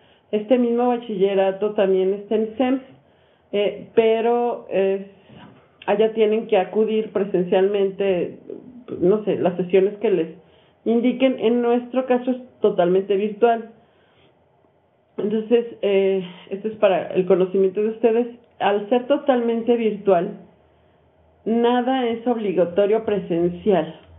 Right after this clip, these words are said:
ni siquiera, como ya se han podido dar cuenta, el envío de documentos. Em, eh, es más, cuando tengan su certificado, quien de plano no pueda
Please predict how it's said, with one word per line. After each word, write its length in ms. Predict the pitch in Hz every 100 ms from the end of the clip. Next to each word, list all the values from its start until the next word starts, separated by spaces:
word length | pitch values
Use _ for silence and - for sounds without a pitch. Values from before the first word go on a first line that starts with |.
| -
ni 220 | 208 208
siquiera, 420 | 196 180 214 226
como 220 | 220 190
ya 600 | 180 185 190 208 214 170 -
se 80 | 175
han 140 | 175
podido 360 | 214 202 202 202
dar 200 | 202 202
cuenta, 340 | 208 214 226
el 100 | 208
envío 340 | 175 170 185
de 120 | 190 185
documentos. 960 | 175 165 165 175 180 185 180 180 180 175 - - - _ _ _ -
Em, 760 | 185 180 175 175 170 165 156 131 - _ - - - 698
eh, 420 | 180 170 - - - - -
es 140 | 220 220
más, 200 | 214 -
cuando 640 | 190 185 180 180 143 - - - -
tengan 340 | 202 220 226
su 80 | 214
certificado, 1120 | 196 180 196 202 180 220 208 208 233 285 - _ _ _ _ _
quien 440 | 196 190 190 175 - -
de 160 | 180 190
plano 560 | 180 208 202 202 208 202
no 300 | 202 208 202
pueda 600 | 202 202 208 202 202